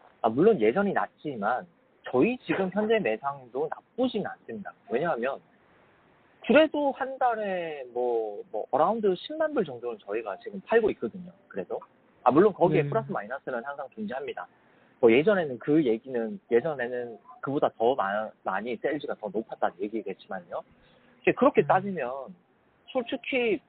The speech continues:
Speaker 1: 뭐, 네, 저희가 좀 매상이 좀 준다 하더라도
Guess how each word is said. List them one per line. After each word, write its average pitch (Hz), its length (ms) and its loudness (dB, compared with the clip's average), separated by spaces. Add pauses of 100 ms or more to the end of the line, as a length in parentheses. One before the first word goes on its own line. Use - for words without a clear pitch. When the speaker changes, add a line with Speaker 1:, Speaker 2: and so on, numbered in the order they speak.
(220)
Speaker 1:
뭐, 135 760 4 (600)
네, 123 200 -2 (120)
저희가 180 340 4
좀 170 400 -2
매상이 220 320 0
좀 143 180 -10
준다 165 280 -6
하더라도 151 560 -4